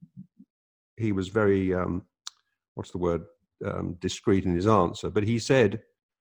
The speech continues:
"I can tell you as a black man who, who grew up in Detroit that it, it was damn difficult because of the, because of the prejudice and racism, but I can tell you that it's a lot better now,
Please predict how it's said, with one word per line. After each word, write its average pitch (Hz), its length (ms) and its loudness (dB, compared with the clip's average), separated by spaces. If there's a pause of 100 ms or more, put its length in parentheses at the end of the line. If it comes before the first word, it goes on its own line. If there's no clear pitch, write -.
"I 139 160 8
can 131 220 4
tell 143 220 4
you 101 140 8
as 95 100 2
a 95 60 0
black 113 260 4
man 101 280 2
who, 101 320 -2 (160)
who 107 160 -2
grew 113 280 6
up - 360 4
in 98 380 0
Detroit 92 640 0 (880)
that 104 280 4 (800)
it, 120 180 -2 (240)
it 123 240 0
was 98 180 2 (580)
damn 117 320 6
difficult 104 500 -2
because 92 260 -4
of 92 80 -8
the, 90 140 0 (240)
because 98 280 -2
of 90 60 -6
the 82 60 -10
prejudice 87 540 -4
and 87 100 -6
racism, 92 600 -4 (360)
but 113 120 6
I 113 60 8
can 120 200 2
tell 151 260 0
you 95 140 4
that 107 140 0
it's 113 160 -4
a 117 80 0
lot 127 480 0
better 120 280 -2
now, 98 500 -2